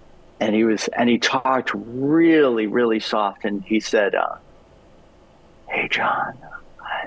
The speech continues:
I, I love your playing. You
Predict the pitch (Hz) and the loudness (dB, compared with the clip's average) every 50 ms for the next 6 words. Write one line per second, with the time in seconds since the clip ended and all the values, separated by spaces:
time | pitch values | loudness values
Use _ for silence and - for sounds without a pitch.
0 | - - - 175 180 - - - - - - - - 214 - - 120 120 120 - | -8 -8 -6 -4 -4 -6 -6 -10 -12 -12 -10 -6 -4 -4 -4 -4 -4 -2 0 0
1 | 117 117 - - - - - - _ _ _ _ _ _ - 117 117 - - - | 0 0 -2 -4 -10 -16 -20 -20 _ _ _ _ _ _ -4 -4 -4 -4 -4 -2
2 | 117 117 117 113 110 107 107 - - - - - - _ - - - | 0 2 2 2 0 -2 -4 -10 -14 -14 -14 -16 -14 _ -6 -4 -4